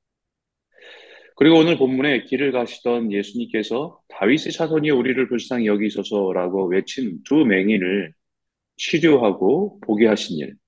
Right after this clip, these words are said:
뿐만 아니라 귀신 들려 말 못하는 사람을 예수님께 데려왔을 때 귀신을 내어 쫓으시고 그 사람이 다시 말을 하게 되는 놀라운 사건의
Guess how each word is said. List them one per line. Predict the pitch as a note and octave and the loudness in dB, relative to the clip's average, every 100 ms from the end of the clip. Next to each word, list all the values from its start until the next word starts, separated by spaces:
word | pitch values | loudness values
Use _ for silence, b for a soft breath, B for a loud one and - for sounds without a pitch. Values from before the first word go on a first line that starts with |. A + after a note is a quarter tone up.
| _ _ _ _ | _ _ _ _
뿐만 | D3+ D#3+ C#3+ | -4 0 2
아니라 | F#2 F#2 A2+ E2 - _ _ b b b _ - | 2 2 0 -2 -10 _ _ b b b _ 0
귀신 | - - E3+ | 0 2 0
들려 | D#3+ D#3 D3+ | 2 4 4
말 | G#2+ G#2 | 4 2
못하는 | A#2+ B2 B2+ A#2+ | 2 -2 -6 -4
사람을 | A#2 A2 A2 F#2+ | -2 -2 -2 0
예수님께 | F#2+ - G#2 G#2 | -2 -2 -6 -4
데려왔을 | F#2+ F2+ E2+ - D#2+ | -2 -2 -2 -6 -4
때 | A#2+ A#2 E2+ _ _ _ _ _ _ _ _ | -2 -2 -4 _ _ _ _ _ _ _ _
귀신을 | B2 A#2 C#3 C3 B2+ | -2 0 2 2 4
내어 | G#2 G#2 G#2 | 4 2 2
쫓으시고 | - G#2 - G2 G2+ - A#2+ F3 - _ | -2 -6 -8 -8 -8 0 0 0 -6 _
그 | - C#3 | -2 0
사람이 | C#3 C3 C3 B2+ G2+ E2+ - | 2 2 4 2 0 -4 -8
다시 | - F2+ - G2+ | -8 -8 -2 0
말을 | F2+ F2+ G2+ F#2 A#2 | 2 2 2 2 -2
하게 | G#2 G#2+ | -2 0
되는 | F#2 F2 D#2+ D2+ - | 0 -4 -6 -10 -6
놀라운 | F#2 F#2+ G#2 A2 | -4 0 2 2
사건의 | A2+ A#2 - F2+ G2+ D#3 | -2 -6 -6 -6 -4 -6